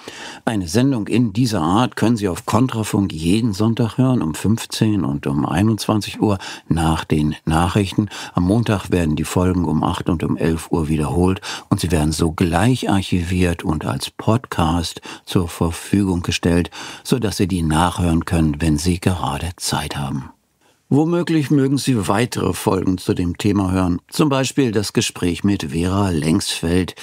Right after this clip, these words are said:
Die Sieben ist eine Glückszahl, oder mit Michael Klonowski, Was macht das Leben lebenswert, oder mit Olaf Prüfer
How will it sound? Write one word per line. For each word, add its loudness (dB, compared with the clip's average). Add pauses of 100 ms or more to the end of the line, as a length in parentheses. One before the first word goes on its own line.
(240)
Die 2
Sieben 2
ist -4
eine 2
Glückszahl, 0
oder 2
mit 0
Michael 0
Klonowski, 0 (280)
Was -2
macht -2
das -2
Leben 0
lebenswert, 0
oder 2
mit 0
Olaf 0
Prüfer 0